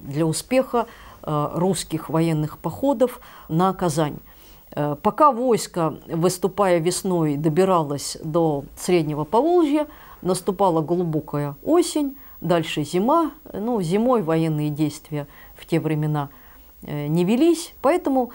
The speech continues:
э, дойдя даже порой до Казани, русским с наступлением холодов приходилось уходить обратно во свояси. И вот таким образом, э, походы и сорок седьмого, и сорок восьмого, и сорок девятого года,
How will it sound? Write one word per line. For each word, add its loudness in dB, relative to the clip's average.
э, 0
дойдя 2
даже 0
порой 0
до -2
Казани, 2
русским -4
с -12
наступлением -2
холодов 0
приходилось -2
уходить -2
обратно -2
во -2
свояси. -2
И -6
вот 0
таким -2
образом, 0
э, -2
походы 0
и -2
сорок 0
седьмого, 2
и 2
сорок -2
восьмого, 0
и 2
сорок -4
девятого 0
года, -2